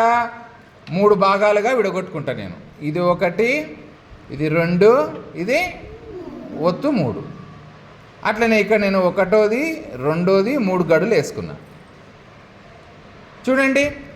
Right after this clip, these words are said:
నేను ఇక్కడ ఉన్న పదాన్నే సేమ్ ఇక్కడ పెట్టుకున్నా. చూడండి జాగ్రత్తగా, ఇక్కడ ఆ ఉందా? ఇక్కడ, ఇక్కడ కా ఉందా?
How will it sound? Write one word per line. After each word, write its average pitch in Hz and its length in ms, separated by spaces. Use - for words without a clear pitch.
నేను 233 240
ఇక్కడ 226 280
ఉన్న 240 680
పదాన్నే 233 500
సేమ్ 294 320
ఇక్కడ 247 260
పెట్టుకున్నా. 170 440
చూడండి 254 220
జాగ్రత్తగా, 247 500
ఇక్కడ 208 180
ఆ 226 160
ఉందా? 269 500
ఇక్కడ, 277 500
ఇక్కడ 214 200
కా 214 280
ఉందా? 262 500